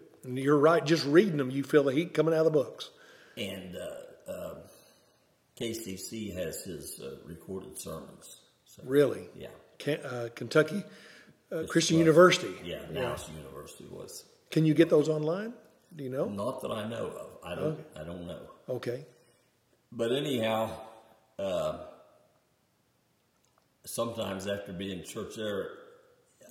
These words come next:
Speaker 2: I was afraid to go to sleep. I mean, I was so scared. If I died,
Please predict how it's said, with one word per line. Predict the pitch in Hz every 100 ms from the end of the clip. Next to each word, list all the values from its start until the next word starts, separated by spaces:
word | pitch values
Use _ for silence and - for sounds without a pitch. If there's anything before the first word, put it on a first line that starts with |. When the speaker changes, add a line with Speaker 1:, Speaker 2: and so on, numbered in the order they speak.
| - -
Speaker 2:
I | -
was | -
afraid | - 90 87
to | 87
go | 92
to |
sleep. | - - 73 - - _ _ _ -
I | 107
mean, | 113 101
I | 151
was | - -
so | -
scared. | 104 - - - - - - - _ _ _ -
If | 101
I | 120
died, | 113 110 -